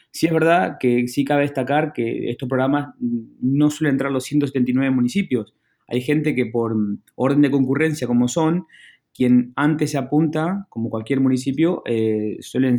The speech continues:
y hay gente que luego queda fuera. Entonces, sí toca agradecer el trabajo de los técnicos del ayuntamiento, que siempre son los primeros que estamos, cuando sale este tipo de orden, los primeros en solicitarlas y, evidentemente, los agraciados en este as-, en esta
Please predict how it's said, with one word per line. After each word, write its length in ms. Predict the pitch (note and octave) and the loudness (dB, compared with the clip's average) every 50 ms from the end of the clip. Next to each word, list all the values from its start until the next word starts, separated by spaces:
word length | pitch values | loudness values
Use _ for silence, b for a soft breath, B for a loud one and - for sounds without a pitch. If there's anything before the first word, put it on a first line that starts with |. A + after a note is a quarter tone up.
| B2 - | -2 -4
y 100 | A#2 A#2+ | -4 -4
hay 60 | B2 B2 | -4 0
gente 240 | C#3 D3 D3+ D3+ | 0 0 2 2
que 60 | C3+ C3 | 2 2
luego 140 | C#3+ C#3+ | 2 2
queda 200 | C#3 C#3+ A#2+ G#2+ | 2 0 -2 -2
fuera. 320 | - - F#3 F3+ C#3 A2+ G#2 | -2 -2 -2 0 0 -2 -4
Entonces, 420 | G#2+ - C3 B2+ D3+ D3 D3 b b b b b b b _ | -4 -4 0 2 2 0 0 b b b b b b b _
sí 200 | - - C#3 C3+ | -6 -4 -2 0
toca 220 | D3 D#3 C3+ D3 | 0 0 0 0
agradecer 380 | C#3 C#3 C3+ B2+ B2+ - D3 D3+ | 0 0 0 0 0 0 2 2
el 100 | D3 B2+ | 2 2
trabajo 640 | B2 B2 B2+ C#3 C#3 - - D3+ C#3 C#3 C#3 B B B B _ _ | 2 0 0 0 0 2 2 2 2 2 -2 B B B B _ _
de 60 | B2+ | 0
los 140 | A#2+ A2+ A2+ | 0 0 0
técnicos 520 | - C#3+ C#3+ C#3 C#3 C3+ C3+ C3+ B2 - - | 0 0 2 2 2 2 0 -2 -4 -4 -2
del 220 | - B2 B2 B2 | 0 2 4 4
ayuntamiento, 680 | B2+ B2 B2+ B2+ B2+ C3 B2+ C3+ C#3 D3+ D3 E3 D#3+ D#3 | 4 4 4 4 4 4 4 4 4 4 4 4 2 2
que 320 | - C3 B2 A#2+ A#2 A2+ b b b b b | 2 2 2 2 2 0 b b b b b
siempre 380 | _ - - D3+ E3 D#3 D3+ D3+ | _ -2 0 2 2 4 2 0
son 160 | D3 D#3+ D#3+ | 2 2 2
los 100 | D#3 D3+ | 2 2
primeros 360 | - C#3 C3+ C#3+ D#3 D#3 D3 | 2 2 4 4 4 4 2
que 60 | D3+ | -2
estamos, 460 | B2+ - - C#3+ D3 D3+ D3+ D3+ D3 - | -6 -4 0 2 4 4 4 2 2 -2
cuando 360 | _ C3 B2 A#2+ B2 B2 A#2+ | _ 0 2 4 2 2 2
sale 260 | - - D#3 D#3+ D#3+ | 0 -2 0 2 2
este 100 | D3 D3 | 0 0
tipo 260 | D#3 D3+ C3+ D3+ C#3 | 0 -2 0 0 2
de 80 | C#3 C#3 | 2 2
orden, 400 | C#3+ D3+ D#3 D#3+ E3+ F#3 F#3+ - _ _ _ _ _ _ _ | 2 2 2 2 2 2 0 -2 _ _ _ _ _ _ _
los 140 | - C3+ B2+ | -4 -4 0
primeros 340 | C3 C3 B2+ D3+ D#3+ E3 E3 | 2 2 4 4 4 4 2
en 20 | |
solicitarlas 640 | D#3+ D#3 D3 D3 C#3+ C3+ - D3 D#3 D#3+ E3+ D#3+ - | 2 2 0 0 0 -2 -2 -2 -2 -2 -2 -4 -2
y, 100 | B2 A#2+ | -2 0
evidentemente, 760 | A#2+ B2 B2+ C3 C3+ B2+ C3 C#3 C#3 D3 C#3+ C#3+ E3 E3+ E3+ b b b b _ | 2 2 2 2 2 2 2 2 2 2 2 2 0 -2 -2 b b b b _
los 120 | A#2 A#2+ B2 | -2 0 2
agraciados 580 | B2 B2 A#2 A#2 A#2 - - C#3 C#3+ C#3+ C#3 B2+ | 2 2 0 -2 -4 -4 -2 0 0 0 2 2
en 80 | C3 | 0
este 160 | C3+ C3+ C3+ | 0 0 -2
as-, 160 | A#2+ G#2+ - B2+ | -4 -6 -6 -4
en 160 | A#2 A#2+ A#2+ B2 | -2 0 2 2
esta 600 | B2 B2 - C3 A#2+ A2+ A2 G#2 G#2 G2+ - | 0 0 -2 0 0 0 0 -2 -4 -8 -12